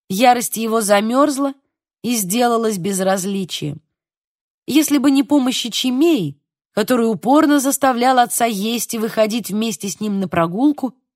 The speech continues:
он остался бы курить в углу до самой смерти — в то время как его жена и дочь брали дополнительные смены на заводе, чтобы хоть как-то кормить семью. Иссеи в конце концов смогли получить гражданство,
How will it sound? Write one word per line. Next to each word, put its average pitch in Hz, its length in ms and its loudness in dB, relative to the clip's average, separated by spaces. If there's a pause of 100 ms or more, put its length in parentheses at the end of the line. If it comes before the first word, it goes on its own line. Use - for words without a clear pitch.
он 311 180 4
остался 294 460 2
бы 269 140 0
курить 294 420 2
в 233 80 -4
углу 254 240 -2
до 226 160 0
самой 240 320 0
смерти — 233 580 0 (360)
в - 60 -20
то 247 140 0
время 233 280 0
как 214 200 -4
его 233 240 -2
жена 220 400 0
и 190 80 -2
дочь 302 400 0 (400)
брали 339 320 4
дополнительные 262 840 2
смены 254 400 0
на 214 140 -2
заводе, 226 480 2
чтобы 220 320 -4
хоть - 220 -6
как-то 233 360 0
кормить 233 400 -4
семью. 185 480 -6 (480)
Иссеи 285 460 4
в - 80 -10
конце 254 340 0
концов 247 400 0
смогли 254 400 0
получить 233 460 -4
гражданство, 220 800 0